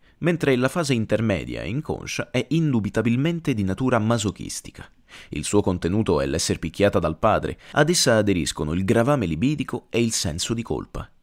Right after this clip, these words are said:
Il bambino picchiato è costantemente, nella prima e nella terza fantasia, un altro. Nella fase intermedia soltanto la bambina stessa.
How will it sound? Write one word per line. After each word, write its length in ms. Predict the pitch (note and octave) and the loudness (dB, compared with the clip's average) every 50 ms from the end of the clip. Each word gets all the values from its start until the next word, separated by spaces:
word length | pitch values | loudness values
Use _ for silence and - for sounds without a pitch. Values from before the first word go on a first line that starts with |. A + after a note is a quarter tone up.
| _ _ _ _ _ _ _ _ _ _ - - - - - - _ | _ _ _ _ _ _ _ _ _ _ -20 -20 -20 -20 -20 -20 _
Il 180 | - - D#2+ D#2+ | -8 -6 -4 0
bambino 360 | - F#2+ G#2+ A#2+ C3 B2+ A2 | 0 2 4 4 4 4 4
picchiato 460 | - A2 - - C#3 C3 C3+ A2+ G#2 | 2 0 0 2 0 2 4 4 2
è 140 | F2+ - - | 2 2 -2
costantemente, 1040 | - - C3 - - - C3 A#2+ A#2 A2 - A2 A2 A2 F#2+ E2 C#2+ B1+ - - C2+ | -4 -2 -2 -2 0 0 0 0 0 0 0 0 2 2 0 -2 -4 -6 -8 -8 -6
nella 200 | C#2 C#2+ C2 C#2+ | -4 -2 -4 -2
prima 300 | D2+ - G#2+ G#2+ G#2 F#2 | 2 2 4 4 4 4
e 60 | E2+ | 2
nella 220 | E2 D#2+ D#2 D#2 D2+ | 2 0 0 0 2
terza 320 | - G2+ - - G2+ E2 | 2 0 2 2 -2 -2
fantasia, 560 | - E2 D2+ - E2 F#2 G#2 A#2+ A#2+ A#2 - - | -2 -4 -4 -4 -4 0 2 4 4 4 2 2
un 140 | G#2+ G2+ | -2 -2
altro. 480 | E2 C2+ A1+ G1+ - - - - - - _ _ _ _ _ | -2 -2 -4 -8 -12 -14 -16 -16 -16 -20 _ _ _ _ _
Nella 240 | - - C#3 D#3 E3 | 0 2 2 2 2
fase 220 | F3+ F3+ D3 D3+ | 2 2 2 2
intermedia 680 | C3 A#2 G#2+ - C#3 D3 D3 A2 D2+ A1 - F2+ G#2+ - | 2 2 2 2 2 2 2 0 0 0 -2 -2 -2 0
soltanto 460 | - - C3+ - D3 C#3 B2+ - A#2+ | 0 0 0 0 0 0 2 2 4
la 100 | G#2+ G2+ | 4 4
bambina 420 | F2+ F2 F2+ F2+ E2 E2+ D#2+ D2 | 4 4 0 2 0 -2 -2 -2
stessa. 560 | C#2 - - C#2+ A#1+ G#1 - - - - - | -6 -6 -8 -8 -8 -6 -6 -6 -8 -8 -12